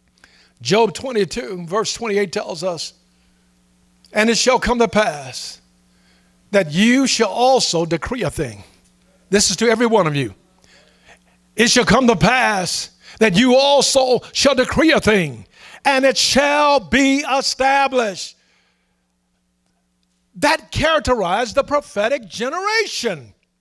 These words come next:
So what was Job saying? Or what was the word saying in Job? It says it's going to come to pass, and I believe that time is now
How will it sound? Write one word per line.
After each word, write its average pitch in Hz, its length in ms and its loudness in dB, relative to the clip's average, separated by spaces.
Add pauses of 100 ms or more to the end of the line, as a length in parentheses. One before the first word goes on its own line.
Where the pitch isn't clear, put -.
(340)
So - 160 0
what 370 220 -2
was 294 120 -4
Job 339 320 -2
saying? 349 720 -2 (600)
Or 240 200 2
what 370 240 0
was 320 280 -6
the 302 100 -2
word 381 380 0
saying 226 320 -4
in 196 100 -10
Job? 156 380 -4 (760)
It 359 160 0
says 302 380 0
it's 202 180 -8
going 349 300 0
to 403 80 -4
come 359 300 -6
to 381 80 -6
pass, 180 720 -4 (480)
and 285 160 -2
I 311 120 2
believe 302 260 -4
that 294 240 -2
time 285 480 -2
is 240 200 -2
now 208 580 0